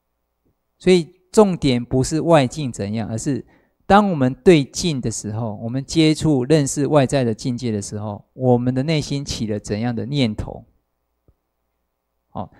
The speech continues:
那这个念头基本上凡夫他就是，啊，它会让我们引起我们的欲念的哈。那这个触呢，好像我们很，不好理解哈，触，触有很多啊。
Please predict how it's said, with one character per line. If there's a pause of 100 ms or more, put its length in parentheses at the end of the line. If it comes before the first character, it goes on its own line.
那
这
个
念
头
基
本
上
凡
夫 (340)
他
就
是， (840)
啊，
它
会
让
我
们
引
起
我
们
的
欲
念
的
哈。 (760)
那
这
个 (160)
触
呢，
好
像
我
们
很， (1200)
不
好
理
解
哈，
触，
触
有
很
多
啊。